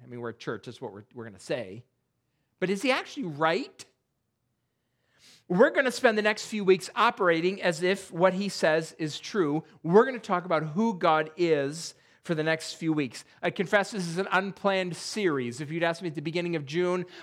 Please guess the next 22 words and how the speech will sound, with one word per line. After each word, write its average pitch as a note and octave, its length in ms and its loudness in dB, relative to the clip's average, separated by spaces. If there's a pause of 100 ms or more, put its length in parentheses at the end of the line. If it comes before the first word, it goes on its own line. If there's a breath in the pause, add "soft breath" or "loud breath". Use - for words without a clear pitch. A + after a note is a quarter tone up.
what F3 120 2
would E3+ 120 4
we - 20 -4
be F3 100 0
doing F3 260 2
at D#3+ 80 -6
the F3 60 -2
beginning E3 380 -2
of D3+ 100 -2
July, E3 400 2
this D#3+ 300 -8
is D3 120 -12
not E3 240 0
what D#3+ 140 0
would D3+ 140 2
I C#3+ 100 2
have, D3 280 -4
what D3+ 180 2
I C#3+ 160 2
would D3 160 -2
have C#3 180 -4
said. B2 560 0